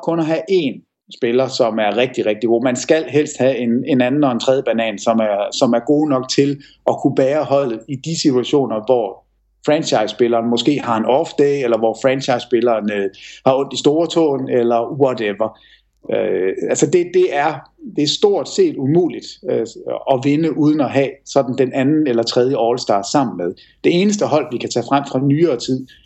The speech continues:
synes jeg, det er faktisk det her Dallas Mavericks hold, som, hvor man må sige, Dirk Nowitzki var i sin prime og var, øh, en franchise-spiller. Det var nok, det var rollespillere, der var omkring ham. Øh, Jason Kidd var ikke den Jason Kidd, som lavede triple doubles på stribe og,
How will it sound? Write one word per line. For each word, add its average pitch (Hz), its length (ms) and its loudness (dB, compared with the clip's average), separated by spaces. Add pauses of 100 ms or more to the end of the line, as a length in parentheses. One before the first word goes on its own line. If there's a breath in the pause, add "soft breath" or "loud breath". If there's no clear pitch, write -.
(120)
synes 135 300 0
jeg, 120 220 2
det 143 120 2
er 156 40 0
faktisk 131 240 -2
det 131 80 4
her 117 80 2
Dallas 117 300 0
Mavericks 107 380 0
hold, 101 180 -4 (180)
som, 107 160 2 (880 soft breath)
hvor 120 120 4
man 110 100 -4
må 110 80 0
sige, 131 220 0
Dirk 131 180 0
Nowitzki 131 440 0
var 107 380 -2
i 143 120 -4
sin 123 260 0
prime 135 400 0 (160)
og 110 160 0
var, 101 300 2 (140)
øh, 90 340 2 (520)
en 131 120 2
franchise-spiller. 123 760 0
Det 135 120 2
var 143 80 0
nok, 120 320 -2
det 147 80 4
var 147 60 4
rollespillere, 131 600 0
der 113 100 -2
var 120 180 0
omkring 143 320 -2
ham. 92 120 -14 (320)
Øh, 95 220 -6
Jason 127 260 2
Kidd 175 260 2
var 117 180 -2
ikke 170 380 0 (640 soft breath)
den 147 200 0
Jason 120 240 0
Kidd, 139 180 0
som 104 480 -2
lavede 110 200 0
triple 127 260 0
doubles 113 320 -2
på 113 60 -6
stribe 117 460 0
og, 92 480 0